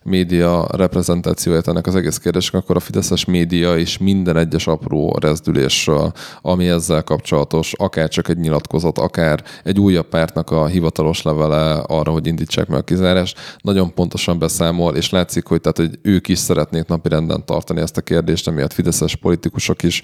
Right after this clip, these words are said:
minden egyes sajtótájékoztatón kitérnek arra, hogy, ö, hogy mi a helyzet az egész néppárt, ö, versus Fidesz, ö, politikai konfliktusban. Tehát, hogy ez gyakorlatilag lehet azt mondani, hogy az a konfliktus,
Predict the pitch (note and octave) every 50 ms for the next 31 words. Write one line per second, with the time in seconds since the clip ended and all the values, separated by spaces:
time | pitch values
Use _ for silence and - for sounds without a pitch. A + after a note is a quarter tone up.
0 | - - - - - - - - F#2 F#2 F#2 F2 F2+ F2 E2+ E2 - - F2 D#2+
1 | - - E2+ - - E2 D2 C#2+ - E2+ - - - - F2 E2 E2+ D#2+ D#2 D#2+
2 | - - - - E2 D#2+ E2 E2 - - D2+ D#2+ D#2+ - E2 E2 E2+ D#2 D#2 -
3 | D2+ D#2+ D#2+ E2 E2 E2 D#2+ D#2 F2 E2 D#2+ E2 E2 D#2+ D#2+ E2+ E2 D#2+ D#2+ E2
4 | E2 - - E2+ F2 E2 F2+ F2+ F2 E2+ E2 - - - - - - - - -
5 | G2 G2 F#2 E2+ - _ - E2 E2 E2 - - - F2 E2 E2 E2 E2 F2 E2+
6 | E2 - - F2 E2 - - - E2+ E2+ D#2+ D#2 - - - E2+ E2 D#2+ D#2+ E2
7 | F2 - F2+ E2+ - - F2 - - D#2+ E2 - - E2+ E2 E2 - F2+ E2+ -
8 | - F#2 E2+ - - F2+ F2 E2+ E2 D#2+ - F2+ D#2+ - F2+ F#2+ F2 E2 G2 F2
9 | - - F2+ E2+ - - F#2 F2+ F2+ F#2+ F#2 F2 - - - F2+ F2 F2 F2+ E2
10 | - - G2 F#2 F2 F2 - - F2 E2 E2 - F2 E2 - - F2 F2 -